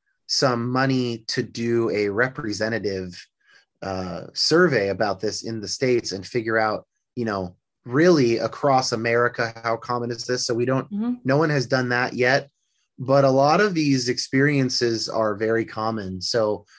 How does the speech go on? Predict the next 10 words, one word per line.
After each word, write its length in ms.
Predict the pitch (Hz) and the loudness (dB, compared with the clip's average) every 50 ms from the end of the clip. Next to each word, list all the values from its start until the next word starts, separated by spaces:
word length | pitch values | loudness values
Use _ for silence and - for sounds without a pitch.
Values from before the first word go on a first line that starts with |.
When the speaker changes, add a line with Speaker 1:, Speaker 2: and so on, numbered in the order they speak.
| _ _ _ _ - | _ _ _ _ -8
Speaker 1:
for 200 | - 143 139 131 | -2 0 2 2
instance, 680 | 131 131 135 - - 135 123 120 117 - - - - _ _ - | 2 0 -2 -2 -2 -2 -2 -2 -6 -6 -8 -8 -10 _ _ -10
there 160 | - 127 135 131 | -4 0 0 2
was 120 | 123 120 | 2 0
another, 680 | 123 123 139 147 151 151 147 143 135 127 120 117 92 - _ - - - | 0 2 2 4 4 4 4 4 4 4 2 0 -2 -8 _ -12 -10 -8
uh, 380 | 104 98 98 98 95 - - - | -6 -6 -6 -6 -6 -8 -8 -6
survey 400 | - - 143 135 131 131 120 110 | -6 -2 -2 0 2 2 0 0
done 280 | 120 117 113 117 113 | 0 0 -2 -2 -2
in 140 | 107 101 101 | -4 -4 -4
England, 580 | 110 127 143 147 156 160 156 160 165 170 - | -2 -2 0 0 2 0 0 0 -2 -6 -10